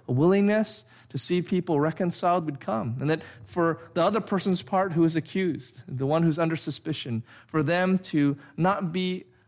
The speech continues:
uh, affronted or offended, to give an earnest feedback, you know, acknowledging God, um, embracing the consequences if they're wrong, presenting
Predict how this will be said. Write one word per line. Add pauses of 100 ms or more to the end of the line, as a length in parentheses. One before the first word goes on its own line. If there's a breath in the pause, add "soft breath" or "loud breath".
(120)
uh,
affronted
or
offended, (400 soft breath)
to (160)
give
an
earnest (160)
feedback,
you
know,
acknowledging
God, (360 loud breath)
um, (120)
embracing
the
consequences
if
they're
wrong, (220 soft breath)
presenting